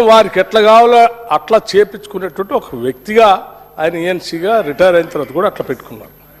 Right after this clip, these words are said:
తెలంగాణలో కాంగ్రెస్ పార్టీ అధికారంలోకి వచ్చిన తర్వాత కూడా వారు కాంగ్రెస్ పార్టీ సంబంధించిన ప్రభుత్వ ఆదేశాల కంటే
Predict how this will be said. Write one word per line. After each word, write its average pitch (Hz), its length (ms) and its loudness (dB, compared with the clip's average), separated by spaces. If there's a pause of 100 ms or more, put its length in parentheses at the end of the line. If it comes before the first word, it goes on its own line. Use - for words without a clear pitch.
(840)
తెలంగాణలో 247 800 4 (220)
కాంగ్రెస్ 240 420 2
పార్టీ 233 240 2 (100)
అధికారంలోకి 233 600 0
వచ్చిన 220 200 -10 (120)
తర్వాత 170 260 2 (120)
కూడా 135 200 0 (1120)
వారు 226 180 4 (140)
కాంగ్రెస్ 262 400 0 (140)
పార్టీ 254 400 2 (680)
సంబంధించిన 247 480 -2 (120)
ప్రభుత్వ 226 460 2
ఆదేశాల 247 440 2 (100)
కంటే 214 200 0